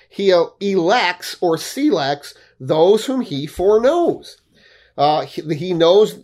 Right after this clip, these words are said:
he knows, he foreknows their response to the call. Uh, everyone is called, but not every, everyone responds. But God knows who does. And we understand from Romans eight twenty-nine,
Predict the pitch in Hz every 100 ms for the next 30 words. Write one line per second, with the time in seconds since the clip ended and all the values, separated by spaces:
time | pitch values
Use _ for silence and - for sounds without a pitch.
0 | - 170 170 156 175 202 202 151 - 202
1 | 196 202 165 160 151 156 151 147 147 -
2 | 147 147 147 147 135 131 165 151 107 -
3 | _ _ _ _ _ _ 139 120 113 _
4 | _ _ - 165 180 170 175 160 143 -
5 | 190 196 190 170 _ _ - 135 156 151
6 | 156 147 147 151 131 - 156 147 143 131
7 | 127 127 - 214 160 127 156 147 160 165
8 | 196 196 180 165 - 180 143 202 240 127
9 | - - _ _ _ _ - 139 139 156
10 | 160 151 - 160 160 131 139 147 160 156
11 | 147 160 151 - 160 147 135 180 226 233
12 | 254